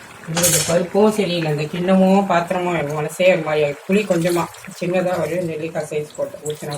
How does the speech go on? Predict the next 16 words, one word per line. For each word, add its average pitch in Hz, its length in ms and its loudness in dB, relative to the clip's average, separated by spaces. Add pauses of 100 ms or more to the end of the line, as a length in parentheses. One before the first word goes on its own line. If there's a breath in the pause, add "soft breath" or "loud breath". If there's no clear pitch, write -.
போதும், 143 320 -4
ரொம்ப 143 220 -8
ஊத்தல. 135 220 -10 (2500)
ஏன்னா 151 140 -8 (100)
தக்காளி 160 320 2
வேற 139 100 4 (120)
போட்டிருக்கோமா. 147 500 -6 (500)
காய் 160 300 2
ஒண்ணு 151 160 -2
அந்த 151 180 -4
அளவுக்கு 156 240 -2
பெருசா 151 300 -4 (140)
காரம் 151 300 -2
இருக்கிற 151 320 -4
காய், 135 240 -4 (140)
காய் 139 220 -4